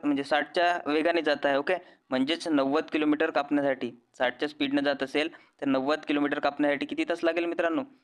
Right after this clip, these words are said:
दीड तास लागेल ना. ओके, वन पॉइंट फाईव्ह तास. ओके, तर आता बघा मित्रांनो, टोटल डिस्टन्स किती आहे तुमच्याकडे? टोटल डिस्टन्स आहे एकशे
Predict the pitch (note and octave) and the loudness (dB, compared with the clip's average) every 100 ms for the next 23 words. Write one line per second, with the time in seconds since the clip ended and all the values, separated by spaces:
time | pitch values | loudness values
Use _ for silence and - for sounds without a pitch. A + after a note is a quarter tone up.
0 | _ C3 C#3+ C#3+ F3 D#3+ D3+ D#3+ F3+ D#3 | _ -2 -2 0 0 2 2 2 0 -2
1 | - - F#3 - _ _ _ - C3 B2+ | -8 -4 -4 -4 _ _ _ -2 0 2
2 | D#3 E3+ - A#2 G#2+ A2+ - C3+ - - | -2 -2 -2 -2 -2 -4 -4 -4 -4 -6
3 | - - B2+ D#3+ D#3+ E3+ E3 D#3 D#3 D#3+ | -8 -2 0 2 2 2 2 2 0 0
4 | C#3+ D#3+ D3+ D3+ D3+ E3+ - E3 E3+ D#3+ | 0 0 0 -2 0 -2 -2 0 0 0
5 | D#3+ D#3+ D#3+ F#3 - _ - C#3+ D#3+ D#3 | -2 0 0 0 -4 _ -6 0 0 0
6 | D3 - D#3 D3+ C#3+ D#3 F3+ C3+ - E3 | -2 -2 0 2 2 2 0 -4 -4 -2